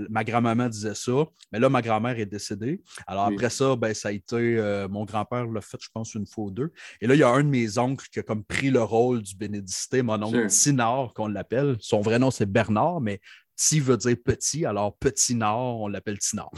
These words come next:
Speaker 1: Alors, Tinard
Speaker 2: <laughs>
Speaker 1: s'occupe du bénédicité parce que c'est un de mes oncles les plus sages et les plus, euh, c'est ça. C'est, c'est, c'est, c'est, c'est ça. Alors, euh, une fois que le spirituel est géré, on se donne à la bouffe, on mange, on mange, on mange,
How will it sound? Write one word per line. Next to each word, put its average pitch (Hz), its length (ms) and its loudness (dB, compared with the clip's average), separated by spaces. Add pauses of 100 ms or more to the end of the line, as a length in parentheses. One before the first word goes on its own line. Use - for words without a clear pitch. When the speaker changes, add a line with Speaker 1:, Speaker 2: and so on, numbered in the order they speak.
(360)
Speaker 1:
Alors, 113 260 4
Tinard 160 380 4
Speaker 2:
<laughs> - 0 -
Speaker 1:
s'occupe 131 380 4
du 110 100 -8
bénédicité 110 720 -2
parce 113 240 -2
que 113 60 -2
c'est 110 60 0
un 117 60 -2
de 104 280 -6
mes 104 200 -4
oncles 123 220 0
les 107 60 -6
plus - 160 -16
sages 123 500 2
et 104 60 -4
les 98 160 -8
plus, 104 440 -8
euh, 92 480 -10
c'est - 120 -14
ça. 101 100 -10 (300)
C'est, 101 180 -6
c'est, - 160 -6
c'est, 101 340 -4
c'est, 82 180 -16
c'est - 120 -18
ça. - 60 -20 (420)
Alors, 123 320 4
euh, 110 600 0
une 127 80 -6
fois 202 100 4
que 202 100 -4
le 143 60 4
spirituel 135 460 -2
est 117 60 0
géré, 110 520 -4
on 160 160 4
se - 160 -2
donne 113 280 -2
à 104 40 -4
la 92 140 -10
bouffe, 139 420 2
on 123 160 0
mange, 113 420 -2
on 98 140 -4
mange, 110 340 -2
on 92 140 -8
mange, 113 400 -4